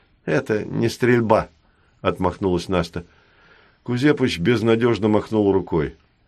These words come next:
«Топай отсюда, а то придушу. Стой, якорный пень! Захвати с собой пару пакетов из багажника». Наста взяла один пакет,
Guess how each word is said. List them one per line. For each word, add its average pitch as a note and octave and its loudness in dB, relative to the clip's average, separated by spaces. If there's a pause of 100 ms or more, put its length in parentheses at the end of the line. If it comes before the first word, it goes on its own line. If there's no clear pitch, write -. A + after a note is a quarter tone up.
(640)
«Топай G#2 2
отсюда, F#2 -2
а F2 -2
то F2 -2
придушу. E2+ -4 (240)
Стой, C3+ 4
якорный G#2 2
пень! D#2+ -2 (560)
Захвати C3 2
с B2 -2
собой A2+ 2
пару G2+ 0
пакетов F#2+ -2
из F2+ -2
багажника». E2+ -4 (1120)
Наста A2+ 0
взяла G#2 0
один F2 -4
пакет, A2 -8